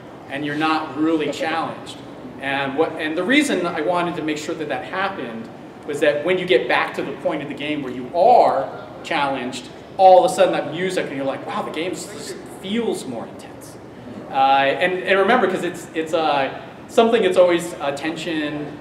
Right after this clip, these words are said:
with, uh, designers, uh, it, often on, like, just about, it doesn't matter what company I've been at or anything, is the designers are very, very literal often in how they're thinking about it. And they're thinking, "Well, if I have this state, then I should have this response or this feedback.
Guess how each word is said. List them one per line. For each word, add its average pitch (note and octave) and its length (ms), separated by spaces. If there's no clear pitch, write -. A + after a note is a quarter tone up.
with, C3+ 420
uh, C3+ 140
designers, D3 880
uh, B2+ 220
it, D#3+ 80
often D3+ 320
on, B2 160
like, B2 220
just - 180
about, - 240
it - 40
doesn't G#3+ 160
matter A#2+ 160
what - 140
company A#2 320
I've A#2 120
been B2 140
at A#2+ 200
or A#2 80
anything, A#2+ 260
is A#2+ 100
the D3 60
designers D#3 560
are C3+ 80
very, G3 460
very D#3+ 300
literal C3+ 440
often - 300
in A#2+ 60
how C#3+ 180
they're C3+ 140
thinking C#3 400
about G#2+ 280
it. - 220
And - 80
they're F#3+ 80
thinking, D3+ 340
"Well, G#3 320
if - 60
I F3 80
have G3 160
this F3+ 120
state, - 420
then D3+ 100
I D3 100
should - 180
have D3 280
this D3 240
response - 500
or - 60
this B2+ 160
feedback. F#2+ 500